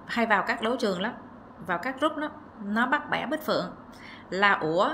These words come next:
vậy chứ tại sao á, Việt Nam chúng mày á, à, Cộng sản chúng mày á,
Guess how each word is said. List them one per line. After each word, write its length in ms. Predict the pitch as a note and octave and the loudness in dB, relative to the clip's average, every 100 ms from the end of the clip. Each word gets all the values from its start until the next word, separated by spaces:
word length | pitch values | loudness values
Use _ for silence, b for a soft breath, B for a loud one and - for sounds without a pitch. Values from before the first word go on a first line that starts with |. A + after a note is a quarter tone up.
| D4+ | -2
vậy 200 | G3 F3+ G3 | -2 0 2
chứ 120 | C#4 | 0
tại 240 | C4 E3 G3 | 2 0 2
sao 380 | B3 B3 A#3+ | 4 4 4
á, 140 | C4 - - - - | 0 -2 -8 -18 -10
Việt 240 | F#3+ F#3+ | -2 -2
Nam 200 | A3 B3 A#3+ | 2 2 2
chúng 120 | C4+ | 0
mày 260 | C4 F3+ F#3+ | 0 0 0
á, 160 | B3+ - - - - B B B - | -2 -4 -14 -18 -20 B B B -2
à, 240 | G3+ F#3+ F#3 | 2 2 2
Cộng 140 | - | -2
sản 300 | F#3+ F#3 G#3+ | 2 2 2
chúng 120 | D4+ D4+ | 0 0
mày 240 | G#3 F#3 | 2 2
á, 140 | B3 | 2